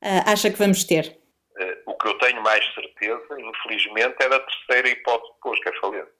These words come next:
Speaker 1: Isto
Speaker 2: Não tenho a menor dúvida que, com todas as ajudas que possam ser dadas e, e que são mais que necessárias, e eu diria eticamente imperiosas, há gente que não vai aguentar.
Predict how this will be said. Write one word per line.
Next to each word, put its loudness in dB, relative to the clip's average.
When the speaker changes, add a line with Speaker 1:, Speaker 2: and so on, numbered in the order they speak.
Speaker 1:
Isto 0
Speaker 2:
Não -2
tenho 2
a -4
menor 0
dúvida -4
que, 0
com -2
todas 2
as -8
ajudas -4
que -14
possam -2
ser -10
dadas 0
e, -20
e -18
que -8
são 0
mais 4
que -4
necessárias, -2
e -8
eu 0
diria -6
eticamente -4
imperiosas, -8
há 4
gente 2
que -12
não -2
vai 2
aguentar. -10